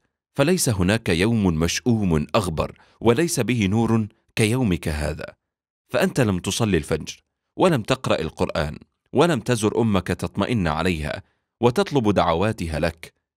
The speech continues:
اذهب يا رجل وأعد زوجتك." نهض الزوج سعيدا وأخذ يقبل رأس صاحب الكشك كالمجنون، وهو يقول له: "لقد أنقذتني،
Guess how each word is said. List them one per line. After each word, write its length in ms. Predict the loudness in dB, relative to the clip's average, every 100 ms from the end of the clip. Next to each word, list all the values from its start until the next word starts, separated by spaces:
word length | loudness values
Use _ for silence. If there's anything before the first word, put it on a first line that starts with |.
| _
اذهب 300 | 0 2 0
يا 140 | 0 0
رجل 320 | 0 0 -2 -8 _
وأعد 440 | 0 2 0 -2 0
زوجتك." 580 | 0 -2 -8 -12 -16 -20 _ _ _ _ _ _
نهض 320 | 2 2 2 0
الزوج 380 | 2 0 0
سعيدا 560 | -2 0 -2 -2 0 0
وأخذ 460 | 0 -2 -2 0 0
يقبل 520 | -2 -2 0 2 2
رأس 360 | 2 0 -2
صاحب 440 | -4 -4 -4 -2 -2
الكشك 480 | -2 -2 -4 -6 -14 _ 0
كالمجنون، 720 | 0 2 0 0 -2 -2 -8 -18 _ -2
وهو 260 | 0 0 -2
يقول 460 | -4 0 2 4
له: 160 | 2 0 _ _ _ _ _
"لقد 300 | -2 0 0
أنقذتني، 720 | 0 0 0 0 -2 -4 -10